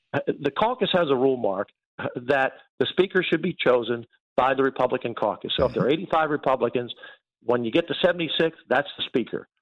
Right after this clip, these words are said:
It's like when you pick a pope. Stay in there till you get one from the Cardinals.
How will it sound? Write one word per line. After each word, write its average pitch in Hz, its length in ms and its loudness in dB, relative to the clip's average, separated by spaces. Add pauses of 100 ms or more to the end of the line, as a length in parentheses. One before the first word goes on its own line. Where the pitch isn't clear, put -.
(140)
It's - 140 0
like 151 180 0
when 147 140 0
you 131 60 2
pick 160 220 -2
a 143 60 0
pope. 123 340 0 (100)
Stay 170 180 0
in 196 100 2
there 175 200 4
till 147 180 -4
you 117 60 -2
get 131 200 -2
one 143 260 2 (280)
from 139 140 0
the 131 40 -4
Cardinals. 127 460 0